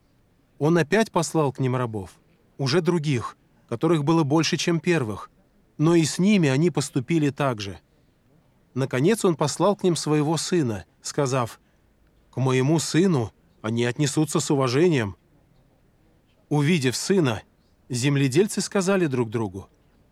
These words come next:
«Это наследник. Пойдём, убьём его и завладеем его наследством». И, схватив его, они выбросили его из виноградника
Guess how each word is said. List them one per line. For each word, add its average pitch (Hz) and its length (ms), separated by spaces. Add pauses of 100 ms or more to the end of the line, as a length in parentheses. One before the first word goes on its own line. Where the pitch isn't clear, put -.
«Это 131 260
наследник. 156 680 (580)
Пойдём, 208 460
убьём 160 420
его 120 360 (440)
и 190 100
завладеем 190 600
его 139 240
наследством». 151 680 (1000)
И, 156 120
схватив 143 520
его, 110 340 (520)
они 160 240
выбросили 170 560
его 151 240
из 147 140
виноградника 143 840